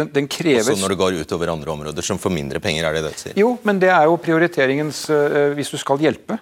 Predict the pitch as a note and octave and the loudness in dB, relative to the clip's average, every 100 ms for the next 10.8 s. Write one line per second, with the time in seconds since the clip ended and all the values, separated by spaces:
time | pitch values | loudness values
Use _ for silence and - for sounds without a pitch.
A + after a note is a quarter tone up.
0 | _ - E3 D3+ C#3 C#3+ A#2 - C#3 - | _ -6 -2 2 2 2 0 -2 -4 -2
1 | C#3 C3 D3 A2+ G#2+ C3 F3 C4 - D3+ | -4 -2 -2 0 0 2 2 0 -4 -2
2 | E3 E3+ E3 A#2+ B2 C#3 C#3+ A#2+ A#2+ A#2+ | -2 -2 -2 -2 -2 0 0 2 0 0
3 | A#2+ A2+ - - - - - C#3+ F#3 F#3 | -2 -2 -6 -20 -20 -14 2 2 4 2
4 | C3+ - B2 C#3 C3+ - - C#3+ B2+ A2 | 2 0 -2 2 2 2 0 0 2 0
5 | B2 - B2+ C3+ C3+ - C3 B2+ B2 - | -2 0 0 2 0 -4 -2 2 0 0
6 | C3 G2+ G2 F#2 - A#2+ B2 A#2 G#2+ A#2+ | -4 0 -2 0 -4 -2 -2 -2 -2 0
7 | D3 A2 - G3 D3+ - _ _ - C3+ | -4 -4 -2 -4 -4 -12 _ _ -4 -2
8 | C3 C3+ D3 C#3 B2 G2 G2+ G#2 - G3 | -2 0 0 2 0 0 -2 -4 -4 -4
9 | - D3 - - D#3 - C3 C3+ D#3 - | -2 -2 -4 -20 -20 -2 0 0 -2 -8
10 | - C#3+ B2 D3 D3 A2+ G#2 B2+ | -18 -4 2 4 4 2 2 0